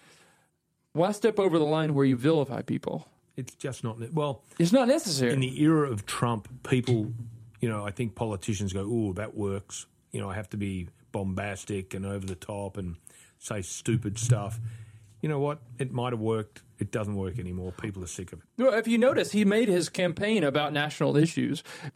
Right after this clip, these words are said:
Speaker 1: The governor of Kentucky made his campaign about abortion and immigration,
Speaker 2: Right.
Speaker 1: right? Because
Speaker 2: And
Speaker 1: he
Speaker 2: and impeachment, for God's
Speaker 1: and
Speaker 2: sake.
Speaker 1: impeachment, because he
Speaker 2: Right.
Speaker 1: knows full well that he's lost the people of Kentucky on his specific agenda,
Speaker 2: Yeah.
Speaker 1: which, from my standpoint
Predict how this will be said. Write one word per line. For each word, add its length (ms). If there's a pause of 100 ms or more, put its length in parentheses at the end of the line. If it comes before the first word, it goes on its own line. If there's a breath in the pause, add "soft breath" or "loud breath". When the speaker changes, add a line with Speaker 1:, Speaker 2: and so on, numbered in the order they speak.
Speaker 1:
The 100 (100)
governor 420
of 120
Kentucky 340
made 160
his 100
campaign 460
about 300
abortion 500
and 80
immigration, 720
Speaker 2:
Right. 200
Speaker 1:
right? 360
Because 300
Speaker 2:
And 80
Speaker 1:
he 80 (100)
Speaker 2:
and 100
impeachment, 640
for 100
God's 220
Speaker 1:
and 80
Speaker 2:
sake. 120
Speaker 1:
impeachment, 540
because 220
he 60
Speaker 2:
Right. 80
Speaker 1:
knows 100
full 200
well 200
that 100
he's 140
lost 300
the 60
people 240
of 100
Kentucky 500
on 160
his 120
specific 500
agenda, 520 (200 loud breath)
Speaker 2:
Yeah. 160 (100)
Speaker 1:
which, 320 (300)
from 200
my 200
standpoint 680